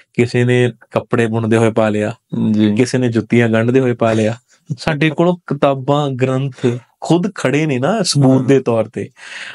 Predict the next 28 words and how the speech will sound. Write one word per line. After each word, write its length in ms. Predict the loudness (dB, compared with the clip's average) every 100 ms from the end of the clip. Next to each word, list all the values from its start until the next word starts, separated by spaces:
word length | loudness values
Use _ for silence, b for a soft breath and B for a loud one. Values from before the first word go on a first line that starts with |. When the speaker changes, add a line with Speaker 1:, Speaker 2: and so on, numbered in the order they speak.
| B
Speaker 1:
ਅਸੀਂ 180 | -2 2
ਉਹਨਾਂ 200 | 2 2
ਨੂੰ 120 | 2
ਪੜ੍ਹ 200 | 0 -2
ਕੇ 180 | -2 -2
ਵੀ 120 | 0
ਨਹੀਂ 120 | -2
ਪਾ 220 | 0 0 0
ਪਾ 220 | 0 -2
ਰਹੇ। 140 | -2 -4
ਸਮਝੋ 380 | -2 2 2
ਕਿੰਨਾ 300 | 2 0 0
ਫਰਕ 240 | 0 -2 -2 -2
ਹੈ। 60 |
Speaker 2:
ਜੀ। 200 | 0 -2 -4 B B _ _ -8 -2
Speaker 1:
ਗੱਲ 240 | 0 0 0
ਹੈਗੀ 300 | 0 2 0
ਸਿਲੰਡਰ 560 | 2 0 0 0 0
ਦੀ। 240 | -2 -6 -8 -4
ਜਦ 160 | -2 0
ਮੈਂ 160 | 0
ਸਿਲੰਡਰ 500 | 0 0 0 0 0
ਕਰਤਾ 300 | -2 -4 -6
ਨਾ 80 | -6
ਆਪਣੀ 240 | -6 -2
ਸੈਲਫ 340 | 0 0 -4 -4
ਨੂੰ, 120 | -2
Speaker 2:
ਜੀ। 220 | 0 -2